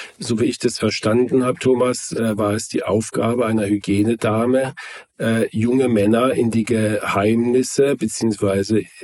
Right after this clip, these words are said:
in die, in die Praktiken der Liebe einzuweihen und ihnen sozusagen ein, ein Aufklärungsunterricht, der,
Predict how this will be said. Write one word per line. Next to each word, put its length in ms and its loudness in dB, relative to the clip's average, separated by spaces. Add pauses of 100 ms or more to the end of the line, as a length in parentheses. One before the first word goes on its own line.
in 180 0
die, 360 0
in 120 -2
die 460 -2
Praktiken 840 0 (360)
der 140 2
Liebe 520 2
einzuweihen 1800 2
und 480 -2
ihnen 260 0
sozusagen 1120 0
ein, 380 0
ein 420 0
Aufklärungsunterricht, 1600 0
der, 320 0